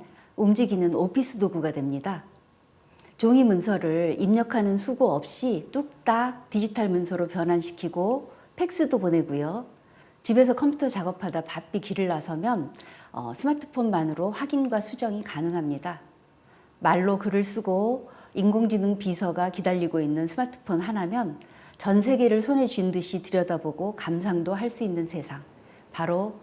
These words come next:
펀펀한 클라우드 세상입니다. 하지만 클라우드 세상에 들어서는 문턱이 그리 높은 건 아닙니다.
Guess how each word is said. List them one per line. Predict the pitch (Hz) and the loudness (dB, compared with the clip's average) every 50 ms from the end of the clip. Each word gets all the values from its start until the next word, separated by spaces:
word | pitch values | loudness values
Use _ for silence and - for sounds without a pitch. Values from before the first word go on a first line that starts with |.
| - - | -20 -12
펀펀한 | - - 269 269 269 262 - 254 226 208 208 220 226 226 226 | -4 0 2 2 2 0 -2 -2 -2 -2 -2 -4 -6 -6 -6
클라우드 | - 254 240 233 220 202 196 | -4 -2 -2 -2 -2 -4 -6
세상입니다. | 196 - 220 214 226 214 196 170 156 147 135 - - 165 156 - - - _ _ _ _ _ _ _ _ _ - - - - - - - - - | -4 -4 -4 -2 -2 -4 -4 -2 -4 -4 -6 -6 -8 -12 -12 -14 -18 -20 _ _ _ _ _ _ _ _ _ -20 -20 -20 -20 -20 -20 -20 -20 -6
하지만 | - 269 269 277 262 233 233 214 208 208 202 202 | -4 -2 -2 0 0 0 2 2 2 0 0 -2
클라우드 | - - 269 269 269 269 247 247 247 | 0 2 4 4 4 4 4 2 2
세상에 | 240 240 220 220 220 208 202 190 | 2 2 2 2 2 2 2 0
들어서는 | 196 - 196 202 202 214 202 196 185 175 | 0 0 0 2 2 0 0 0 0 0
문턱이 | 170 175 175 - 190 170 165 240 247 247 202 139 - | 0 -2 -2 -4 -4 -4 -2 0 0 0 0 -2 -4
그리 | - - 190 190 | -2 -2 0 2
높은 | 156 165 160 - - 214 190 | 0 0 -2 0 0 0 2
건 | 175 170 165 | 2 2 0
아닙니다. | 160 - 151 165 175 180 185 175 165 160 143 139 143 143 143 | 0 0 0 0 0 0 0 -2 -2 -2 -4 -6 -6 -8 -12